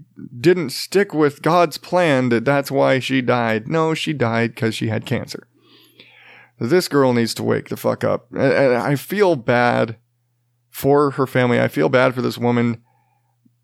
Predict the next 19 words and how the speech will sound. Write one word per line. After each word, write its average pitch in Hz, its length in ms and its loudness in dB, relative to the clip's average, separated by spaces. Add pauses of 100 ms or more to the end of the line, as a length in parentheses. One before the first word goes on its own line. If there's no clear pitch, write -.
(400)
And 135 260 4
it's 135 160 0
not 143 200 2
even 165 160 2
a 165 60 2
faith 180 320 -2
thing. 127 360 -2
It's 131 220 -2
a, 120 360 0 (600)
I 127 100 0
feel 147 280 2
bad 127 400 2
that 113 380 0 (300)
she - 380 -2
had 131 300 0
to 127 100 -2
die 120 280 2
because 113 640 0 (1300)
they, 95 260 -2